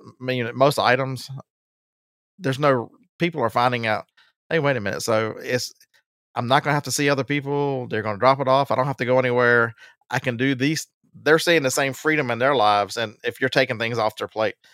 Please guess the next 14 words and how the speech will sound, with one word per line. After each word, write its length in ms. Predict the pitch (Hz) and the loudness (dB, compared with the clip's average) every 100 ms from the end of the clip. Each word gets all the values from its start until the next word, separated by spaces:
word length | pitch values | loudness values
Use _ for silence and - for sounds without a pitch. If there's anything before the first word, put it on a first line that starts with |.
| _ _ _ _ _ | _ _ _ _ _
And 120 | 131 123 | -8 0
so 260 | 120 110 | 2 2
people 260 | 104 170 151 | 0 -4 4
always 300 | 127 135 110 | 6 6 6
ask 240 | 117 127 | 2 2
me, 100 | 107 | -6
"Why 220 | 104 117 | -2 0
do 40 | 185 | 0
people 280 | - 196 175 | -2 -6 -2
pay 160 | 180 | 0
more 260 | 151 151 160 | 0 -2 -4
for 140 | - | -4
things 400 | 127 135 139 123 | -4 -6 -6 -4
on, 260 | 117 120 | -4 -4